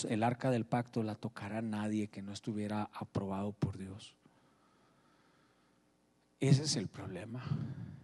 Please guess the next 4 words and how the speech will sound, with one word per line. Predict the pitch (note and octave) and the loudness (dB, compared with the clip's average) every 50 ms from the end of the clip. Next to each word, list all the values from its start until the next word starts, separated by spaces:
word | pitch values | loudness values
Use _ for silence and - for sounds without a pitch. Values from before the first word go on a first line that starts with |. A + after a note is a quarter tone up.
| - - _ _ - - - - - - _ - - - - - - | -20 -20 _ _ -20 -20 -20 -20 -20 -20 _ -20 -20 -20 -20 -20 0
Y | - D3 D3 | 12 12 12
entonces | D#3 C3+ C3+ - D#3 D#3+ D3+ - - F#3 F3 E3 | 12 12 12 12 12 12 12 10 10 10 10 12
David | E3 D#3 C#3 B2+ D#3 E3+ F3 F#3+ F#3+ G3+ | 10 8 8 8 6 8 10 10 10 10
ahora | - D#3 C#3+ C#3 C#3+ D#3+ F#3 G#3 A3 F#3 E3+ D#3 D3 C#3+ B2+ | 10 10 10 12 12 12 12 12 12 12 12 12 10 8 6